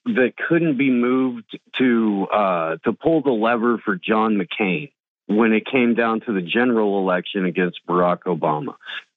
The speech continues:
The, the exact same Republicans that couldn't be moved to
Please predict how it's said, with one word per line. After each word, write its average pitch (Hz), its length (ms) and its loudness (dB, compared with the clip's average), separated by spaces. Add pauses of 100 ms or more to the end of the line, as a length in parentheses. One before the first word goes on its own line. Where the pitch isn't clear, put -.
The, 113 420 2 (120)
the 127 180 2
exact 131 560 -2
same 147 240 2
Republicans 110 880 0 (360)
that 120 300 2
couldn't 160 380 0
be 151 140 0
moved 131 680 0 (520)
to 135 280 2